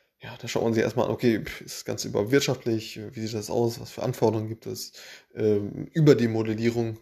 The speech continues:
bis hin zur Implementierung, inklusive, ja, Wartungsarbeiten und, äh, ja, iterativen Prozess, äh, der, der letztendlichen Instandhaltung, so. Und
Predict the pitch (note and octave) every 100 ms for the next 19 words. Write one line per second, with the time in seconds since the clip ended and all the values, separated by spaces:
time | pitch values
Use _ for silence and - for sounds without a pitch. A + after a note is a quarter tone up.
0 | _ - B2+ - A#2 A2+ A2+ - - G#2+
1 | A2+ - A2 G2+ C3+ A#2+ A#2 A2+ - -
2 | - - - _ _ _ - B2 - A2+
3 | A2 G#2 G#2+ F#2+ - - - _ _ _
4 | _ A2 G#2 A#2 A#2 A2 - F#2+ G#2 G2
5 | G2 G2 G2 A2 - _ - G#2 G2 G#2
6 | G2+ G2 G2+ G2 _ _ - _ _ B2
7 | A#2 G2 - G#2+ G#2 - - - G2+ -
8 | - - - - - - - - - G#2+
9 | A#2 A2 G2 F#2 F#2+ F#2 F#2+ F#2 - F2
10 | G#2+ - _ _ _ - G#2 - G#2 G2
11 | G2 - - - G#2 G2+ - F#2 - -
12 | E2 - - - - _ A2+ A2 A2 A2
13 | A2 G#2+ - -